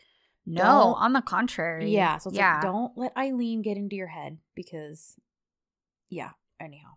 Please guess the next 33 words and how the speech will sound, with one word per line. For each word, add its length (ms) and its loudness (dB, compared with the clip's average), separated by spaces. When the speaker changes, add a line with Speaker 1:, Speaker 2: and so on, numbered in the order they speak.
Speaker 1:
Yep. 340 -10
So 240 -6
<laughs> 0 -
then, 260 0
then 140 -2
Speaker 2:
More 80 8
Speaker 1:
we 60 6
Speaker 2:
electric 340 0
moments 300 -4
in 60 -4
the 60 -4
office. 260 -2
Did 140 -2
you 80 -6
get 160 2
screenshots 460 -6
of 140 -6
this? 140 -6
Speaker 1:
Yes. 260 -6
Speaker 2:
Good. 260 -12
'Cause 160 -6
this 280 -4
is 180 -6
so 180 0
good. 260 0
And 140 -2
I 40 4
was 140 2
really 300 2
proud 300 2
of 120 -2
her, 280 -8
actually. 680 -8